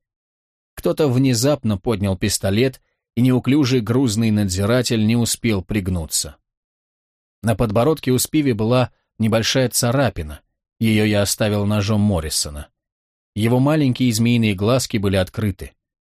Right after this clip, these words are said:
Он был по-прежнему в своей грязной форме. На белом волосатом животе также виднелась отметина от моего лезвия.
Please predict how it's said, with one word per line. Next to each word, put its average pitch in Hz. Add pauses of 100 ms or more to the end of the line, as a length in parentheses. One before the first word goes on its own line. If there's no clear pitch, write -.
(220)
Он 104
был 120
по-прежнему 127
в -
своей 107
грязной 95
форме. 82 (720)
На 110
белом 143
волосатом 127
животе 113
также 127
виднелась 123
отметина 120
от 107
моего 107
лезвия. 85